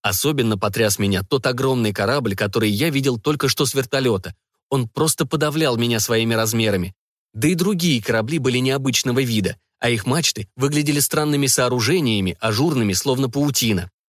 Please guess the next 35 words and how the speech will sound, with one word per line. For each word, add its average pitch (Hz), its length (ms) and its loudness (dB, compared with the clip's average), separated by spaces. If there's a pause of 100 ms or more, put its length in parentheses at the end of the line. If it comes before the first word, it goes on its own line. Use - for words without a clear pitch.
(140)
Павел, 156 320 0
видно, 113 280 0
закончив 117 480 0
все - 140 2
другие 123 420 0
дела, 98 340 0 (260)
похлопал 127 420 -2
меня 113 240 2
по 104 140 -4
плечу, 110 420 0 (200)
чем 220 200 0
оторвал 123 460 0
от 113 100 -4
разглядывания 113 720 0
этой 120 300 -2
таинственной 117 600 0
эскадры, 117 460 0 (160)
попортившей 139 600 0
нам 139 160 0
столько 123 380 -2
крови. 104 380 0 (540)
Когда 113 280 -2
я 113 180 2
обернулся, 127 540 0
он 180 120 0
сказал 135 420 0
мне, 120 160 2
показывая 110 560 0
на 110 100 0
вертолет, 120 520 -2
лопасти 117 480 0
которого 120 440 0
продолжали 117 540 0
быстро 117 300 0
вращаться: 117 600 0